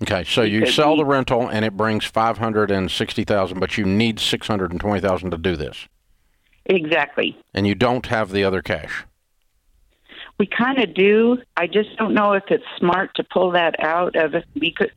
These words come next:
Speaker 2: we would, we have other funds. It's not our retirement funds. I just don't know if it's smart to do right now. Um, we're getting eaten alive in capital gains. We're paying about two hundred thousand in capital gains.
Speaker 1: So what is your net worth?
Speaker 2: Probably about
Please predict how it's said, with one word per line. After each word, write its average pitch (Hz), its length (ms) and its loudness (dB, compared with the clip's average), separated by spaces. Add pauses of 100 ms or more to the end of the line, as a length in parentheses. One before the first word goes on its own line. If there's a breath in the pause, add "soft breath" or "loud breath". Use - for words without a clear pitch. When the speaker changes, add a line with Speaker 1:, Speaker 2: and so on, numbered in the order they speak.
Speaker 2:
we 185 160 2
would, 180 160 2 (100)
we 180 120 4
have 208 180 2
other 175 260 2
funds. 160 280 2
It's 156 160 -6
not 160 180 2
our 160 80 2
retirement 147 720 2
funds. 135 240 0
I 151 80 2
just 175 260 -2
don't 185 220 2
know 160 140 4
if 160 140 -4
it's 156 120 -4 (140)
smart 151 260 2 (140)
to - 40 -4
do 147 320 2
right 127 280 0
now. 135 300 2 (640)
Um, 139 420 0 (240)
we're 151 220 2 (360)
getting 151 380 4
eaten 175 240 4
alive 160 400 2
in 147 80 4
capital 147 380 -2
gains. 143 340 0
We're 143 80 2
paying 151 320 4
about 143 300 0
two 170 160 0
hundred 156 240 2
thousand 143 400 2
in 131 100 -2
capital - 400 -4
gains. 127 400 2 (120)
Speaker 1:
So 147 220 0
what 139 160 0
is 226 140 0
your 170 80 2
net 113 220 2
worth? 87 360 -2 (1700 loud breath)
Speaker 2:
Probably 269 340 0
about 208 240 0